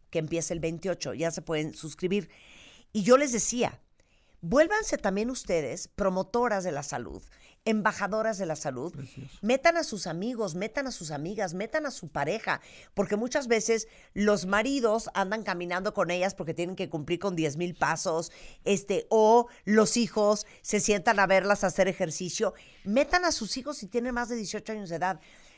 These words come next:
Speaker 1: México tiene un serio problema de obesidad y de sobrepeso y de salud. Y si nosotras, las cuarenta mil que estamos en la fase uno,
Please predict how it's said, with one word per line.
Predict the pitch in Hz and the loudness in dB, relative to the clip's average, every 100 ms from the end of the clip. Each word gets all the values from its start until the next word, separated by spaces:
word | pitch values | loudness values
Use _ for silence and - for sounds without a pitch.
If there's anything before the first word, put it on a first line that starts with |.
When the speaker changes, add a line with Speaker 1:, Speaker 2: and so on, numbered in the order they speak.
| _ | _
Speaker 1:
México | 196 247 359 - - 170 - 113 220 _ - - _ | -2 0 0 -2 -10 -8 -6 -6 -8 _ -20 -20 _
tiene | - 247 | -2 0
un | 277 | 0
serio | 247 269 240 254 | 0 0 0 -2
problema | - 208 185 185 180 180 | -4 -4 -2 -2 -2 -6
de | 160 175 | -4 -4
obesidad | 156 147 147 143 143 143 - - _ - | -2 -2 0 0 0 -4 -16 -20 _ -6
y | 170 | -4
de | 180 | -2
sobrepeso | 165 151 147 156 143 - 117 - _ - _ - | -2 -4 -4 -2 -2 -4 -6 -10 _ -20 _ -4
y | 196 196 208 - _ _ _ - 143 - | 0 2 0 -4 _ _ _ -20 -18 -6
de | 170 170 | -2 0
salud. | 151 139 160 135 - - _ _ _ - - _ | 0 0 0 -2 -12 -20 _ _ _ -20 -20 _
Y | - | -2
si | 190 214 | 2 2
nosotras, | 175 202 - 262 254 123 - - - | 2 -2 0 0 -2 -6 -8 -10 -10
las | - 175 - | -2 0 0
cuarenta | - 160 185 165 180 | 4 4 4 0 -2
mil | 214 214 | -2 -4
que | 240 | -6
estamos | - 196 196 | -2 -2 -2
en | 185 | -4
la | 151 | -6
fase | 143 139 143 | -6 -8 -8
uno, | 123 92 65 | -8 -10 -16